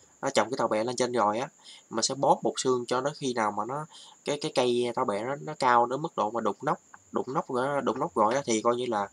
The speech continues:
toàn bộ nước, toàn bộ nước nó lên, nó sẽ được lấp đầy luôn. Đó. Thì nói chung là các bạn, à, đã, chắc đã biết rồi chứ gì. Nhưng mà đó, hình như đây, nhưng mà đây là lần đầu tiên mà,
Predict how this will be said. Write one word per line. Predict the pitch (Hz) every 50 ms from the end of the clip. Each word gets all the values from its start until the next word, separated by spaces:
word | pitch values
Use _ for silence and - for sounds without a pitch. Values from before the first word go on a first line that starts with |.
| - - - - - - - - - _ _ _ _
toàn | - 101 117 120 101
bộ | 101 117 131
nước, | 151 190 196 - -
toàn | - 110 107 107
bộ | 104 110
nước | 120 139 156 -
nó | 175 165
lên, | 147 135 135 135 143
nó | 156
sẽ | - - 120
được | 113 110 143
lấp | 156 -
đầy | 127 113 117
luôn. | 117 135 143 127 - _ _ _ _
Đó. | - 147 160 - - _ - - - - - - - - - - - _ _ _ _ _ - - - -
Thì | 113 113
nói | 120 -
chung | 156 139
là | 127 117
các | -
bạn, | 135 113 117 123
à, | 135 139 139 139 139 139 135 131
đã, | 120 120
chắc | - 170 170
đã | - 143
biết | 151 170 180
rồi | 135 120 123
chứ | 151
gì. | 135 113 107 - - - - - - _
Nhưng | 147 156 165 170 170 165 165
mà | 147 123 120 123
đó, | 147 170 170 - - - _ _ - - 180 180 175 160 - - - - - _ _ - - _ _ _ _ _ - -
hình | 147 139 127 135
như | 143 170 170
đây, | 160 160 143 143 156
nhưng | 156 165 160
mà | 147
đây | 143 156 160
là | 151 151 139
lần | 135 131 127 123
đầu | 127 123 120 -
tiên | 160 170 170 165
mà, | 147 127 120 120